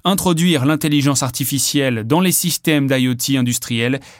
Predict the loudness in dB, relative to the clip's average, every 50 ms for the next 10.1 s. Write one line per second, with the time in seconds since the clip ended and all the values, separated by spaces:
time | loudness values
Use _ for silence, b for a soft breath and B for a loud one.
0 | B -4 -2 0 0 0 2 2 0 2 2 2 2 2 0 0 -2 0 2 2
1 | 0 2 0 0 -2 -2 -2 -4 -4 -2 0 2 2 2 2 0 -2 -4 -6 -4
2 | -2 -2 -2 -2 -2 -2 -4 -2 0 0 2 2 2 0 0 0 0 0 0 0
3 | 0 -2 -4 -4 -4 -6 -6 -8 -6 -2 -2 0 2 2 2 2 2 0 -2 B
4 | B B B B 0 0 2 2 2 0 -2 0 0 0 0 0 0 0 0 2
5 | 2 2 0 -2 -4 -4 -2 0 2 2 2 0 0 0 0 0 0 0 0 0
6 | 0 0 -2 -2 B B B B -6 -2 0 0 0 0 0 0 0 2 2 2
7 | 0 0 -2 -4 -2 -2 -2 -2 -2 -4 -6 -6 -4 -4 -2 0 0 0 0 0
8 | -2 -4 -6 -6 -8 -10 -12 B B B B B B B -4 -4 -4 -2 -2 -2
9 | 0 0 2 2 2 0 0 -4 -6 -4 -2 -2 -2 -2 -4 -6 -4 -2 -2 -2
10 | -2 -2